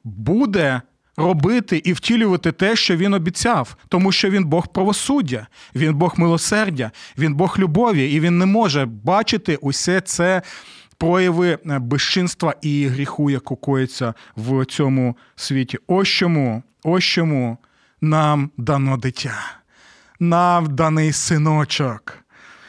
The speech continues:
влада на його плечах. І ось чому у нього є це ім'я. Він дивовижний порадник. Тобто, коли ми чуємо його, так,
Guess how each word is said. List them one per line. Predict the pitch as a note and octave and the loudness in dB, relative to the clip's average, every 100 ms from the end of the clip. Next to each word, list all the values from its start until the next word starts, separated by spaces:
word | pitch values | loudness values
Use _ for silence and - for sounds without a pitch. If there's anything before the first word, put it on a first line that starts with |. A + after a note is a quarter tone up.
| - | -4
влада | C#3+ F3 G#3 A#3+ G#3+ G3+ | 0 2 4 2 2 2
на | F#3+ G3 | 2 2
його | G3 E3 F#3 | 2 2 0
плечах. | F#3 F3 D#3+ - D#3+ C3+ A#2 - - _ - - - | 2 0 0 0 0 0 -4 -10 -20 _ -20 -20 -4
І | G#3+ A3+ | 0 2
ось | A#3+ A3 | 2 0
чому | - G3+ G3 F3+ | 0 2 2 4
у | |
нього | F3 F#3 D#3+ | 4 2 2
є | D3+ E3+ | 2 0
це | - E3 D#3+ C#3+ - _ - - - | 0 0 0 0 -4 _ -20 -14 -2
ім'я. | E3 C3+ D3 C3 A#2+ - _ _ _ _ _ _ _ _ - | 0 2 0 0 -4 -12 _ _ _ _ _ _ _ _ -6
Він | C3 F3+ E3+ C#3+ | 0 2 2 0
дивовижний | A#2+ E3+ E3+ F3+ F#3 D3+ E3 | 0 2 4 2 2 2 0
порадник. | - D#3 D#3+ F#3+ E3 C3 A#2 - - _ _ _ - - | 0 -2 0 0 0 -4 -4 -12 -18 _ _ _ -20 -4
Тобто, | D#3+ - E3+ | -2 -2 0
коли | F#3 G3+ | 2 2
ми | G#3+ F#3 | 2 0
чуємо | - A#3 B3+ A#3 F#3+ D#3 | 0 2 2 4 4 4
його, | D3 C3 C3 | 2 2 0
так, | - D#3 F#3 F#3+ - | 0 0 0 -2 -12